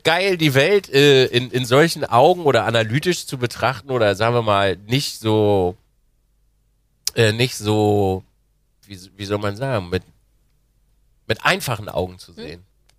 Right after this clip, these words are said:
Speaker 1: Ich glaub, einfache Augen
Speaker 2: Ja.
Speaker 1: sind ganz gut, ja. Puh.
Speaker 2: Ja.
Speaker 1: Puh.
Speaker 2: Uff.
Speaker 1: Ich bin, ich bin auch immer noch, ich sag's dir, wie es ist, ich bin immer noch gespannt, was du zu dem Buch sagst jetzt.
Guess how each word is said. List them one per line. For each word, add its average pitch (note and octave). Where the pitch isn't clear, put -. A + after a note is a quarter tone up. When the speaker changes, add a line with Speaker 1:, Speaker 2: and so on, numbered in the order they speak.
Speaker 1:
Ich -
glaub, G#2+
einfache A2
Augen G2
Speaker 2:
Ja. G2
Speaker 1:
sind -
ganz F#2
gut, F#2
ja. -
Puh. -
Speaker 2:
Ja. A3
Speaker 1:
Puh. G4
Speaker 2:
Uff. -
Speaker 1:
Ich D3
bin, F#3+
ich D#3+
bin F#3
auch E3
immer A3
noch, G3+
ich F3
sag's D3+
dir, E3
wie D#3
es D#3+
ist, D#3
ich D3
bin C#3
immer E3+
noch E3
gespannt, D#3
was C3+
du C#3+
zu -
dem B2+
Buch G3+
sagst -
jetzt. -